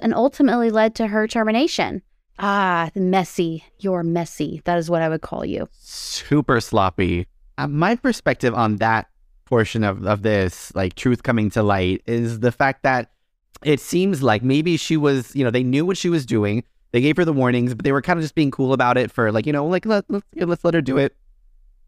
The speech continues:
Speaker 2: Maybe something else happened that was like, "Okay, this is gonna be our excuse to fire her. She is in breach of contract.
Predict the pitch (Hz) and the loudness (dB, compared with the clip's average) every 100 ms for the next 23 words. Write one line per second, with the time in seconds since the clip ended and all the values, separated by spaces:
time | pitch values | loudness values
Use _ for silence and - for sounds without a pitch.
0 | - 123 135 147 - 120 107 110 127 117 | -4 0 2 2 0 0 2 2 0 -2
1 | 95 98 92 98 92 104 101 95 92 113 | -2 0 0 2 2 0 0 0 0 -2
2 | - 95 104 117 120 110 101 92 - 95 | -4 -4 -4 -4 -2 2 2 2 -2 -4
3 | - 101 69 - - 120 127 131 120 117 | -4 -4 -4 -4 -4 -2 0 2 2 0
4 | 120 131 120 127 123 120 | 0 0 0 2 0 -2